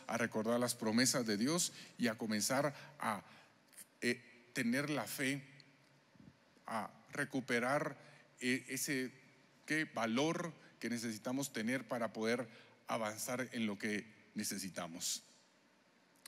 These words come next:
Quiero avanzar un poco más. Dice, "El verdadero camino del Evangelio", punto número tres, "culmina en Jesús,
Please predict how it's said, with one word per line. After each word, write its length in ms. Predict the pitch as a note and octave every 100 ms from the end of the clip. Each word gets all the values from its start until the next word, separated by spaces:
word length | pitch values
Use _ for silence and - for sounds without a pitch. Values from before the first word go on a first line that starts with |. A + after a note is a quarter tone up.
| - - - - - - - - _ _ _ _ _ _ _ _ _ _ _ -
Quiero 160 | E3+
avanzar 260 | C#3+ C#3 C#3+
un 80 | C3
poco 340 | - B2+ B2
más. 220 | A2 G2+
Dice, 380 | C3+ D3 F#3 D3+
"El 140 | D3+ C#3+
verdadero 540 | D#3 D3 D3 F#3+ A#3
camino 600 | A3+ G#3+ F#3 C3 A2 A#2+ A#2+
del 120 | C3
Evangelio", 560 | B2 B2 - F#3 C3
punto 360 | A#2 D3 D3+ D#3
número 320 | D3+ D#3+ C#3
tres, 480 | - A#2+ G2+ - - - - -
"culmina 560 | - D3 C#3 E3+ F3 D#3+
en 80 | C#3
Jesús, 640 | B2+ - C#3+ G2+ - -